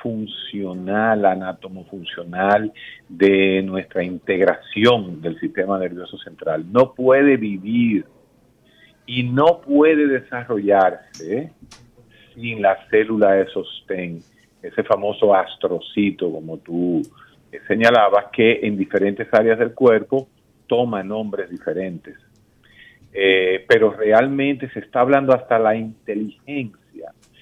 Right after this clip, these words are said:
y la duración de la neurona va a depender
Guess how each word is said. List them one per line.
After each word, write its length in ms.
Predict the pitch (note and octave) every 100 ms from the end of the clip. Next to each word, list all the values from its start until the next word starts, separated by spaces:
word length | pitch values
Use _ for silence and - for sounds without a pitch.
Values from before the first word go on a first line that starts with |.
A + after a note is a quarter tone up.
| _ -
y 100 | G#2+
la 140 | A2+
duración 1400 | A2 B2 B2 A#2+ A2 G#2+ - - C3+ D3+ E3 D3+ A2 E2+ _ _ _
de 140 | G#2
la 120 | G#2
neurona 520 | G#2 G#2 G#2 C3 C3+ G#2+
va 180 | G#2+
a 60 | A2+
depender 600 | A#2 - G2+ G2+ A#2+ B2+